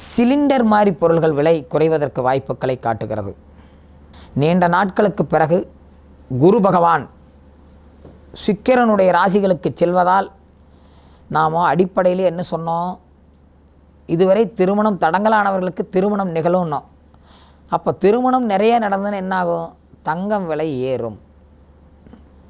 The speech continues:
இந்த வருடத்துல பெருசா ஏறலைங்க, பெரிய லெவல் ஏறல. தெரியாம, கண்ணுக்கு தெரியாம ஏறிச்சு, ஏறிச்சு, கண்ணுக்கு தெரியாம ஏறிச்சு. ஆனா குரோதி வருடத்தில் சுபகா-, சுப நிகழ்வுகள் நிறையா, அதுவும் மங்களகரமான திருமணங்கள் நிறையா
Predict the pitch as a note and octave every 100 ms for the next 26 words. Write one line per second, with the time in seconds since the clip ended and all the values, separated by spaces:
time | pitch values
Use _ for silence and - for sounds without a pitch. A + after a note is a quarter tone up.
0 | - - - - - G3 A3+ B3 A3+ A3+
1 | A3+ G3 F#3+ F#3 G#3+ E3+ D3+ C3+ G#2 -
2 | - - - - - G3 G#3+ G3+ E3 C3+
3 | A2+ G2 - - - - - A4 - -
4 | - - - - - F#3 F3 G3 G#3 E3
5 | F3 E3+ D#3+ D#3+ E3 D#3 C3 - - -
6 | - - - - - - G#3 C4+ - B3+
7 | G#3+ A3+ G3 F#3+ G3 E3+ C#3 - - -
8 | - - - - - - - - C#3+ D#3
9 | C#3 - F#3 A#3+ A#3+ G#3 F#3+ E3+ E3 B2+
10 | - - - F#3 A3+ G#3 E3 D3 - F#3+
11 | A#3 A3+ G#3 G3 F3+ D#3 D3+ F3+ D#3+ -
12 | C3+ E3 F#3+ C3+ G2+ G2+ A#2+ D#3 F#3 F3+
13 | F3 E3+ E3+ F3+ - E3 G3+ G#3+ G3+ F#3
14 | D#3 D#3 E3